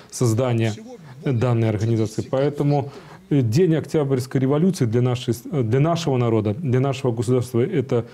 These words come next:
я бы сказал, веха в государственном строительстве и в народной истории. И отказываться его на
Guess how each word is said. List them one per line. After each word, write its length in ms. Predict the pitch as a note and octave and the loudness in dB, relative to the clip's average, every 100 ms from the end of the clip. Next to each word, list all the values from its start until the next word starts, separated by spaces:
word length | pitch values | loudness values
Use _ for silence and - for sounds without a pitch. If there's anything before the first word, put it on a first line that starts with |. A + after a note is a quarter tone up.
| - - - | -20 -8 -2
я 80 | |
бы 80 | A#2 | -2
сказал, 240 | A2+ B2+ A2 | 0 0 2
веха 460 | G#2+ C#3 C3+ F#2 - _ _ _ | 2 0 -2 -8 -10 _ _ _
в 80 | B2+ | -4
государственном 800 | A2 A#2+ B2+ C#3 B2+ B2+ A#2+ A3+ A#3+ | -2 0 0 0 0 0 0 -2 -8
строительстве 640 | - B2+ C#3 D3+ A#2+ B2+ | -2 0 0 -2 -2 -2
и 220 | - C3+ | 0 0
в 60 | A2+ | 2
народной 540 | A#2 A2+ A#2 G#2+ A2+ - - - - | 2 2 2 0 0 -2 -16 -20 -4
истории. 360 | B2+ - - D#3+ | -2 0 0 0
И 80 | |
отказываться 540 | C3 B2+ D3 D3+ D3+ B2+ | -2 -2 -2 0 0 2
его 140 | A#2 | 2
на 320 | A2 A2 G#2+ | 2 0 0